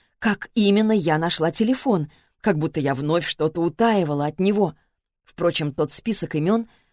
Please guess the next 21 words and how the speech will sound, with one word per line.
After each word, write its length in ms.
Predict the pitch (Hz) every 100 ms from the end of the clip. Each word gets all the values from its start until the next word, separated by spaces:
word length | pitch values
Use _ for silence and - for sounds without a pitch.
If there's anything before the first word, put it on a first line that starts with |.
| _
что-то 500 | - - 208 226 220
дозначил, 720 | 190 202 180 160 135 - 139 - _ _ _ -
и 100 | 196
Коннор 480 | - 175 190 208 247
фигурировал 680 | - 220 202 160 156 156 170
в 100 | 170
нем. 260 | 147 135 - _ _ _ _
Он 240 | 185 185 175
говорил 480 | 165 165 180 254 208
мне, 340 | 160 156 151 _ _ _ -
когда 280 | 165 165
явился 480 | 165 170 175 190 180
на 140 | 165 170
вечеринку — 680 | 185 233 233 180 160 147 - _ _ _
но 140 | 156 165
мне 240 | 170 175
было 160 | 165 170
нечем 500 | 170 190 185 147 131
подтвердить 680 | 190 - 170 160 139 196 175
его 160 | 156
слова, 480 | 156 170 190 208 160